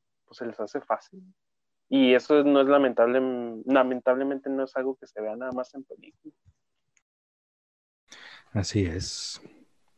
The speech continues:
Speaker 2: Y así es que también, tam-, también se me ocurrió hablar de la película porque hace, creo que ayer o antier, vi la noticia de que,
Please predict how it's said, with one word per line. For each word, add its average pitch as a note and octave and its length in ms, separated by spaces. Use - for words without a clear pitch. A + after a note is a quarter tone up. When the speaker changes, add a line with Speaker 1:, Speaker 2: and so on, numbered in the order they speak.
Speaker 2:
Y A2+ 100
así A2+ 160
es A2+ 140
que B2 120
también, G#2 420
tam-, A2 460
también A2+ 220
se C#3+ 120
me C#3 40
ocurrió A#2 220
hablar B2 160
de C3+ 80
la C3+ 140
película C3+ 400
porque - 360
hace, A#2 680
creo C3 200
que C#3 100
ayer G#2 340
o C3 60
antier, A2+ 440
vi A2 220
la A#2+ 100
noticia A2+ 460
de A2 120
que, - 240